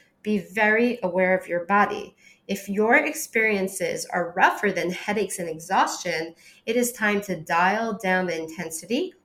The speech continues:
or call it quits for now. I had one woman in all the years I hosted cleanses who suffered from severe side effects,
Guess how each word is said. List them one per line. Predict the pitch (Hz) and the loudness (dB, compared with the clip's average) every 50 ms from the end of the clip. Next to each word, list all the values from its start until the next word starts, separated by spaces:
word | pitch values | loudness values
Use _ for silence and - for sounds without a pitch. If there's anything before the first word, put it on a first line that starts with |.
| _ _ _ | _ _ _
or | 202 196 180 175 - - | -2 0 0 -2 -2 -4
call | - 165 156 | -4 -4 -2
it | 160 156 - | -4 -6 -8
quits | - 185 175 - | -10 -10 -8 -10
for | - - | -10 -10
now. | - - - - - - - _ _ _ _ _ _ _ _ _ _ _ | -8 -8 -8 -8 -8 -12 -18 _ _ _ _ _ _ _ _ _ _ _
I | 202 208 | -4 0
had | 214 247 247 220 208 185 185 | 2 2 2 2 0 -4 -4
one | 202 226 240 262 294 269 214 | -2 0 0 2 2 2 2
woman | 233 196 170 165 165 175 | 2 2 2 0 0 0
in | 180 175 | 0 0
all | - 190 - 214 | 0 -2 -4 -4
the | 208 254 | -2 -2
years | 247 220 208 208 196 202 | -2 0 0 0 0 -2
I | 175 180 | -2 -2
hosted | 190 180 180 - - - _ - | -2 -4 -4 -6 -10 -14 _ -10
cleanses | 170 160 180 190 247 277 311 311 320 - - - - - - _ | -10 -8 -4 -2 0 0 0 0 -4 -8 -12 -18 -20 -20 -20 _
who | - 247 | -4 -2
suffered | 240 - - 233 220 220 - 262 262 262 | -2 2 2 2 2 4 4 4 4 2
from | - - 214 202 | 0 0 0 0
severe | - - - 185 - - 190 190 190 196 | 0 -2 -4 -6 -6 -4 -2 0 0 0
side | 196 196 - - 160 160 160 | 0 -2 -2 0 0 0 0
effects, | - - - 110 - - - - - - - | -2 -6 -6 -8 -8 -8 -8 -10 -10 -10 -10